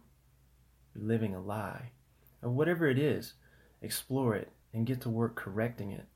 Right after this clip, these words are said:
Step into the power you were born to express in this life by taking on the responsibility of showing up as the best you you can be.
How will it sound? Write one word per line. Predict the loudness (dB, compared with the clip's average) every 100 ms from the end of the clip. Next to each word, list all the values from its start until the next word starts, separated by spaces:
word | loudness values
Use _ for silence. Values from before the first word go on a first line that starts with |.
| _
Step | -10 -6 -6 -2
into | 0
the | 0
power | -2 -2 2 2 2
you | -2 -4
were | -6
born | -4 0 2 0
to | -4
express | -10 -10 -10 -2 0 0 -4
in |
this | -6 -6
life | -2 0 -2 -4
by | -12
taking | -8 -2 -2 0
on | -2 -4
the |
responsibility | -8 -8 -4 -4 -4 -6 -2 -2 -2
of | -8
showing | -6 -2 -2 -2
up | -4 -4 -6
as | -10 -8
the | -8
best | -6 -6 -8 -12
you | -2 0 0 -4 -12 _ _ _ _ -6
you | -6
can | -4 -4
be. | -2 -2 -6